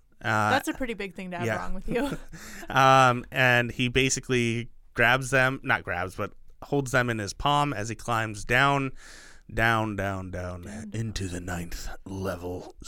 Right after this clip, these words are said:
Speaker 1: ninth circle of hell.
Speaker 2: Which is a lot colder than I would have thought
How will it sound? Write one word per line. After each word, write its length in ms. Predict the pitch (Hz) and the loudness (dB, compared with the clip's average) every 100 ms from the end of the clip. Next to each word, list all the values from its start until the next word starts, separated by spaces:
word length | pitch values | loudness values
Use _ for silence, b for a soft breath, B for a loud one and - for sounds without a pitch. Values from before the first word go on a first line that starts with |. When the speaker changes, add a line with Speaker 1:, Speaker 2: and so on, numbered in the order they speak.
| 113 | -6
Speaker 1:
ninth 380 | 117 101 90 | -4 -4 -2
circle 560 | - - 92 - 87 87 | 0 0 0 -6 -8 -6
of 160 | 87 - | -6 -6
hell. 560 | - - - - - - | -6 -4 -6 -10 -14 -10
Speaker 2:
Which 220 | 247 247 | -8 -4
is 220 | 285 262 - | -4 -4 -4
a 80 | 233 | -6
lot 360 | 208 214 262 - | -4 -4 -4 -8
colder 480 | 302 330 240 185 | -6 -4 -4 -6
than 200 | 170 226 220 | -6 -4 -2
I 100 | 220 | -2
would 160 | 214 | -2
have 100 | 240 | -4
thought 420 | - 254 196 170 | -2 -2 -2 -4